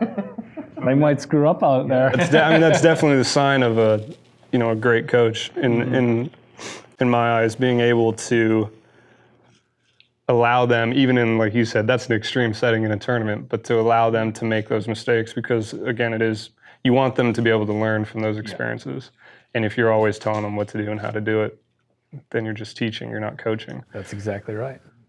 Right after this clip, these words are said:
Speaker 3: But that, yeah, that teed up perfectly into my next
Speaker 2: <laughs>
Speaker 3: question. So parent involvement, it's obviously, there's a lot of research and, and stuff behind the importance of, you know, parents in junior development and their influence over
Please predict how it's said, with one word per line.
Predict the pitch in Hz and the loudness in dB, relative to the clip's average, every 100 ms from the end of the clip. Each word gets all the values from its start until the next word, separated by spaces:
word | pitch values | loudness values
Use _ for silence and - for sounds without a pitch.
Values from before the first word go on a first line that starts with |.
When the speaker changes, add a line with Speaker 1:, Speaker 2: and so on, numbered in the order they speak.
| - - | -20 -4
Speaker 3:
But | 123 | 0
that, | 135 135 127 | 4 4 4
yeah, | 123 107 | 4 2
that | 123 117 | 0 -2
teed | - 120 | 0 2
up | 113 110 | 4 2
perfectly | 165 117 117 110 | 2 2 2 2
into | 113 | 4
my | 113 | 2
next | 110 104 - | 2 0 0
Speaker 2:
<laughs> | |
Speaker 3:
question. | 120 110 110 | 0 0 -2
So | - 147 135 120 147 - | 0 2 2 0 -6 0
parent | 151 156 139 | 2 4 2
involvement, | 127 127 123 123 120 | 2 4 4 2 0
it's | 123 | 0
obviously, | 151 147 135 131 | 2 4 2 2
there's | 135 | 4
a | 135 | 4
lot | 143 147 | 4 4
of | 127 | 4
research | 131 127 - 123 113 - - 123 | 4 2 2 0 0 -4 -6 -4
and, | 113 113 113 | -2 -2 -2
and | 117 113 | -4 -8
stuff | 110 123 113 - | -4 -2 -2 -4
behind | 113 - 117 113 110 110 | -6 -4 -4 -2 -4 -2
the | 113 | -2
importance | 110 107 120 117 107 - | -4 -2 -2 -2 -8 -10
of, | - 113 110 104 107 _ - - - - _ | -4 -2 -2 -4 -8 _ -20 -20 -20 -20 _
you | 110 | -4
know, | 110 | -4
parents | 107 120 110 104 104 - | -2 -2 0 -2 -4 -6
in | 123 107 104 104 | -4 -2 0 -2
junior | 110 110 107 | -2 0 0
development | 107 107 - 107 110 - - | 0 0 -2 -6 -8 -12 -6
and | 117 110 107 107 107 110 | -4 -4 -4 -6 -10 -2
their | 123 117 | 0 2
influence | 120 110 - 117 107 104 | 0 -2 0 -2 -2 -4
over | - 113 107 107 104 98 | -2 -2 0 -2 -2 -8